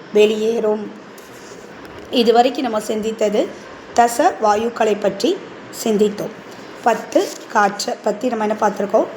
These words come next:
பார்த்துருக்கோம். அதுல வந்து முதல் காற்று வந்து பிராணன், அபானன், வியானன், உதானன், சமானன், நாகன், கூர்மன், கிருகரன், தேவதத்தன், தனஞ்சயன்.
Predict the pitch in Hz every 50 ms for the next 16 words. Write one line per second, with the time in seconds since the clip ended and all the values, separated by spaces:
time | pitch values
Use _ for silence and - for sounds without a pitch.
0 | - - - 214 208 202 - 208 202 202 - 226 302 - - - - - - -
1 | - - - 226 214 233 233 220 214 214 214 214 220 220 220 208 254 359 415 466
2 | - - - - - - - - - 269 262 - - - - - - - - -
3 | - - - - - - - - - - - 262 240 240 269 277 277 - 254 233
4 | 226 - - 220 220 220 220 294 349 349 - - 226 220 214 220 233 247 247 311
5 | 359 - - - - - - 202 196 220 226 233 233 233 233 262 339 - - -
6 | - - 214 220 220 240 240 233 240 240 240 233 285 349 - - - - - -
7 | - - - 240 233 220 254 262 254 247 240 240 262 330 - - - - - -
8 | - - - - 240 233 233 240 240 240 240 240 240 285 349 - - - - -
9 | 208 220 220 220 233 247 240 220 247 285 349 339 - - - 262 254 262 277 277
10 | 262 247 262 311 359 - - 254 247 247 294 302 277 247 233 233 247 240 214 202
11 | 208 214 233 254 254 - 220 196 - - - 208 254 330 - - - - - -
12 | - - - - - - - 233 220 214 214 214 190 - 196 185 220 208 208 202